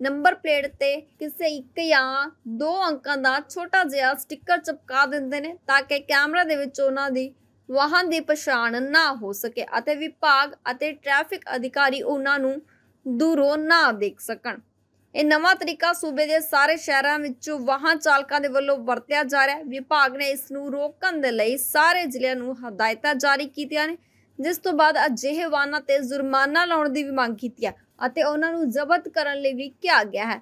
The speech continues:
ਵਿਭਾਗ ਨੇ ਸਾਰੇ ਡੀ ਟੀ ਓਜ਼ ਅਤੇ ਟ੍ਰੈਫਿਕ ਪੁਲਿਸ ਨੂੰ ਹਦਾਇਤਾਂ ਜਾਰੀ ਕਰਦੇ ਹੋਏ ਕਿਹਾ ਕਿ ਜਿਨ੍ਹਾਂ ਵਾਹਨਾਂ 'ਚ ਅੱਗੇ ਅਤੇ ਪਿੱਛੇ ਨੰਬਰ ਸਾਫ਼-ਸਾਫ਼ ਦਿਖਾਈ ਨਹੀਂ ਦੇ ਰਹੇ, ਉਹਨਾਂ ਵਾਹਨਾਂ ਤੇ ਸਖਤੀ ਕੀਤੀ ਜਾਵੇ।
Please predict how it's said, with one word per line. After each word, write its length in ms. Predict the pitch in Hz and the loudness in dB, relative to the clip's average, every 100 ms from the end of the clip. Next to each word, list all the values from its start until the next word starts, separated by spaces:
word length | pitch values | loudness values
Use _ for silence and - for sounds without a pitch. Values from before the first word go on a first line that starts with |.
| _ | _
ਵਿਭਾਗ 360 | 240 262 302 285 | -10 0 0 0
ਨੇ 160 | 302 311 | -2 -6
ਸਾਰੇ 420 | - 285 302 370 - 233 | 0 2 2 0 -8 -8
ਡੀ 160 | 277 | -6
ਟੀ 160 | 254 294 | -6 -2
ਓਜ਼ 220 | 302 320 - 254 | -2 -2 -4 -4
ਅਤੇ 220 | 269 320 | -2 -4
ਟ੍ਰੈਫਿਕ 560 | 320 285 294 302 403 - | 2 2 2 0 -6 -6
ਪੁਲਿਸ 300 | 285 269 294 | -8 -8 -6
ਨੂੰ 160 | 294 302 | -6 -4
ਹਦਾਇਤਾਂ 560 | 247 240 240 240 330 | 0 2 0 2 0
ਜਾਰੀ 320 | 262 269 262 | 2 2 2
ਕਰਦੇ 320 | 269 262 233 277 | 0 -4 -2 -4
ਹੋਏ 120 | 277 | -2
ਕਿਹਾ 240 | 277 262 | -2 -2
ਕਿ 140 | 285 302 | -2 -6
ਜਿਨ੍ਹਾਂ 520 | 254 285 311 302 349 _ 254 | -6 -2 2 2 0 _ -6
ਵਾਹਨਾਂ 380 | 269 302 349 359 | -2 -2 -2 -4
'ਚ 140 | - - 277 | -10 -4 -4
ਅੱਗੇ 260 | 269 330 | -2 -2
ਅਤੇ 160 | 320 330 | 0 0
ਪਿੱਛੇ 420 | 311 262 - 311 | -2 -6 0 0
ਨੰਬਰ 440 | 302 277 247 247 294 | 2 -2 0 0 -2
ਸਾਫ਼-ਸਾਫ਼ 920 | - 285 302 339 - - 311 277 285 | -2 2 2 0 -6 -4 2 2 2
ਦਿਖਾਈ 520 | 247 269 277 247 262 | -4 -6 -2 -2 -2
ਨਹੀਂ 260 | 277 339 339 | -2 -2 0
ਦੇ 200 | 226 226 | -2 -2
ਰਹੇ, 160 | 247 285 _ _ _ | -2 -4 _ _ _
ਉਹਨਾਂ 280 | - 339 381 | -2 2 2
ਵਾਹਨਾਂ 340 | 359 302 302 311 | 2 0 2 0
ਤੇ 180 | 311 320 | -2 -4
ਸਖਤੀ 420 | - 330 330 294 | -2 -2 -2 -10
ਕੀਤੀ 280 | 233 196 208 | -8 -14 -10
ਜਾਵੇ। 300 | 208 226 220 | -2 -2 -2